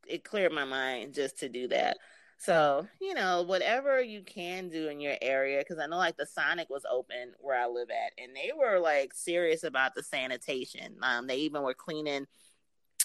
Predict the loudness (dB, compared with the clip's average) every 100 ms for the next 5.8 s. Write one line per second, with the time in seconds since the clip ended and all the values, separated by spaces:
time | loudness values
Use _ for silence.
0 | 2 4 6 6 6 4 4 0 -2 -4
1 | -8 -6 -4 -4 -8 -6 -4 -4 -8 -20
2 | -20 -18 -4 -4 -2 -4 0 2 2 -2
3 | -6 -6 -4 -2 -4 -6 -4 -4 -2 0
4 | -2 -4 -6 -6 -8 -12 _ _ 0 0
5 | -2 0 4 4 4 2 0 -4